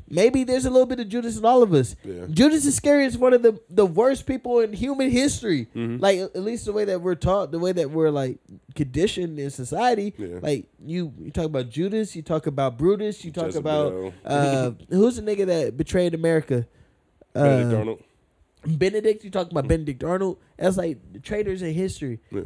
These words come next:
Speaker 1: It's like, well, maybe this person isn't so bad. And that's all I'm trying to say is that, like, with anybody in life or whatever,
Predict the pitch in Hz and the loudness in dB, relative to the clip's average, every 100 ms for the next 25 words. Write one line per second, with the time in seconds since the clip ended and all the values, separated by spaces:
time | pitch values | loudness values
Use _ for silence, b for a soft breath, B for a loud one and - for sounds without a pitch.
0 | 107 131 139 139 156 170 151 151 - 147 | -8 -4 -4 -2 -4 -6 -6 -8 -6 -6
1 | 151 - 143 139 123 127 104 127 113 92 | -8 -10 -10 -10 -14 -14 -10 -8 -8 -2
2 | 151 170 147 151 139 135 113 - 120 131 | 0 2 0 -6 -4 -6 -6 -10 -8 -6
3 | 120 - b b - 120 98 - 117 - | -8 -10 b b -12 -12 -12 -18 -20 -18
4 | 170 214 156 135 117 110 - 127 123 117 | -14 -14 -10 -12 -12 -18 -20 -18 -18 -18
5 | 117 147 165 - 120 117 110 | -16 -10 -10 -10 -12 -12 -14